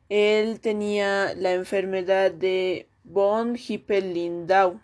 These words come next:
que se la abreviaba como V H L.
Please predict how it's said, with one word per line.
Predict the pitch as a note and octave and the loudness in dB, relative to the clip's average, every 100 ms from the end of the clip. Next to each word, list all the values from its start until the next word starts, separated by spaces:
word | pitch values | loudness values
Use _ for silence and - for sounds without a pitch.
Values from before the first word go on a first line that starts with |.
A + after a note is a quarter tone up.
| _ | _
que | - F3 F3+ F3 E3 E3 | -6 -2 0 -2 -4 -8
se | - F#3+ | -10 -4
la | F3 F3 E3+ D#3 | -2 0 0 -2
abreviaba | F3 F#3+ F#3+ G3 G3 | 0 2 4 2 2
como | F3+ F3 | -4 -4
V | E3+ F#3+ | 0 2
H | F#3+ F#3+ F#3 F#3 | 0 -2 -2 -2
L. | G3 A3+ | -2 -8